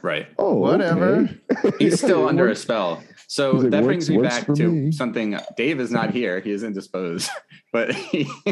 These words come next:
Speaker 1: <laughs> Dave was talking. What, what? Oh, no, Solo, you compared it to Chronicle. And Chronicle, Mike, you didn't see it, but I thought that was interesting
Speaker 3: Mm.
Speaker 1: because Chronicle is also kind of like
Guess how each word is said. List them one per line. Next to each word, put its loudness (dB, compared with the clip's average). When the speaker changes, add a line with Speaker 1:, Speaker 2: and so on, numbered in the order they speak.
Speaker 1:
<laughs> -8
Dave -2
was -4
talking. -2
What, -2
what? 0
Oh, -2
no, -4
Solo, -8
you -10
compared -8
it -8
to -12
Chronicle. -8
And -6
Chronicle, -6
Mike, -6
you -6
didn't -6
see -6
it, -8
but -8
I -6
thought -6
that -2
was -4
interesting -6
Speaker 3:
Mm. -6
Speaker 1:
because -8
Chronicle -4
is -4
also -4
kind -6
of -8
like -6